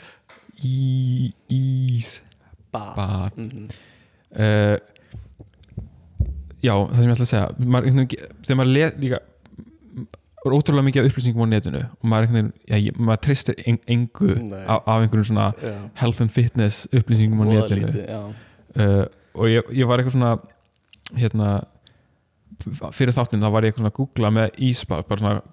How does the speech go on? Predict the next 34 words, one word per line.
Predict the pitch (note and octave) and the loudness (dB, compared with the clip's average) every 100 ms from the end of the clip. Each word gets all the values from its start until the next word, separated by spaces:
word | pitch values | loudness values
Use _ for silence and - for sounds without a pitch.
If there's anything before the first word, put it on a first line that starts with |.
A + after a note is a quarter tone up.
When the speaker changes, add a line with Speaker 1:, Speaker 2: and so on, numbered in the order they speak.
| - | -8
Speaker 1:
hvað, | - C#3 | -2 0
þú | C#3 C#3 | 2 0
veist, | - B2+ | 0 0
er | C3+ | 2
einhver | C#3+ C3 | 2 0
svona | B2+ A2 | 2 2
scientific | A2 - B2 A#2+ A#2+ A2+ - | 2 0 0 0 -2 -4 -4
Speaker 2:
Mhm. | B2+ C#3 C3+ | -12 -10 -8
Speaker 1:
consensus | - A#2+ - A#2+ A#2 - G#2 - | -2 -2 0 0 0 0 -2 2
um | A#2 A#2 | 2 2
Speaker 2:
Mhm. | A#2 A2+ | 0 0
Speaker 1:
ísböð? | A#2 A2+ - - - | 0 -2 -6 -8 -8
Speaker 2:
Já. | - F#2 - - - - - _ _ _ _ - - _ - | -8 -14 -14 -20 -20 -20 -20 _ _ _ _ -20 -20 _ -6
Speaker 1:
Eh, | - A2+ G#2+ A2 G#2+ - | 2 4 6 4 2 -2
og | - A#2 | 0 2
maður, | A2+ A2+ - - - - | 4 2 -4 -20 -20 -12
ég, | - A#2 A2 | -2 0 4
hérna, | A#2 G#2+ G2+ - - - | 4 4 2 0 -8 -14
það | - A2 | -2 0
var | |
svona | A#2+ A#2 | 2 2
fyrsta | D3 - | 0 2
sem | B2+ B2+ | 2 4
ég, | A#2 A2 - _ _ _ _ _ | 4 2 -2 _ _ _ _ _
hérna, | A2+ A2 G#2 G2+ G2 G2 A#2 - _ _ - - _ _ _ _ _ - - - | -4 -4 -2 0 2 2 -2 -12 _ _ -20 -20 _ _ _ _ _ -14 -14 -12
kom | - A#2 G2+ | -2 0 2
upp | G#2 - | 0 -2
var, | G2+ - - _ - | -6 -6 -14 _ -8
var | G2+ G2 | -4 -2
eitthvað | G2 - G2+ | -2 -4 -4
frá | G2+ | -2
einhverju | G2+ A2+ - | 0 -2 -4
síðu | - G2 A2 - - - | -6 -2 -2 -2 -8 -2
og, | G#2 G2+ | 0 0